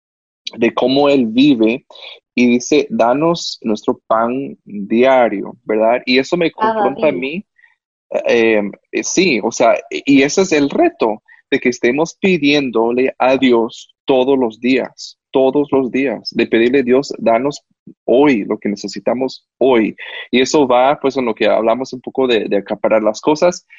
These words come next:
Speaker 1: Eso no va con una mentalidad del reino, porque el, el reino está enfocado en que Dios me va a dar lo que necesito hoy. El maná de ayer ya, ya no sirve
Speaker 2: Se va a
Speaker 1: y no
Speaker 2: engusanar.
Speaker 1: tengo, exacto, y no tengo el maná de mañana, yo tengo el de hoy. Entonces,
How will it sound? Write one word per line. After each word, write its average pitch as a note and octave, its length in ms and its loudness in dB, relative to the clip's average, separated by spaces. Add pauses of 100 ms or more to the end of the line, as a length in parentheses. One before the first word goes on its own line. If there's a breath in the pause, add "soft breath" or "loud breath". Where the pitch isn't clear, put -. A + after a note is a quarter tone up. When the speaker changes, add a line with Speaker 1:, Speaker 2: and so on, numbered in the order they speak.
(120)
Speaker 1:
Eso F3 200 0
no F3 220 2
va D#3 260 2
con D#3+ 140 -2
una D3+ 60 0
mentalidad A2 560 0
del A2 180 -4
reino, D3 440 -2
porque - 260 -2
el, A2 280 2
el A2 180 0
reino D3+ 480 0 (220 loud breath)
está B2 480 0
enfocado A#2 540 0
en D#3+ 80 -2
que B2+ 200 2
Dios B2 400 0
me E3+ 120 2
va C3 120 2
a A2+ 40 4
dar A#2 120 4
lo E3+ 120 -2
que D3+ 140 -8
necesito - 560 -10 (120)
hoy. C3+ 380 4
El A2+ 120 0
maná B2+ 600 0 (160)
de A2 200 0
ayer C#3 400 2 (600)
ya, D#3+ 640 2
ya C3+ 140 -4
no C3+ 140 -2
sirve G3+ 480 0
Speaker 2:
Se B3 80 -4
va B3 80 0
a C#4 40 2
Speaker 1:
y - 20 2
no C#4+ 120 2 (180)
Speaker 2:
engusanar. B3 140 0
Speaker 1:
tengo, D4+ 280 0 (520 loud breath)
exacto, C#3+ 580 -2
y C#3+ 100 2
no D#3+ 200 0
tengo C4+ 260 0
el G3+ 60 0
maná A#2+ 240 2
de A2 120 -2
mañana, G2 360 -4
yo A#2+ 160 0
tengo D#3 420 0
el A#2 120 0
de A2 120 2
hoy. B2 160 2
Entonces, C3+ 480 -4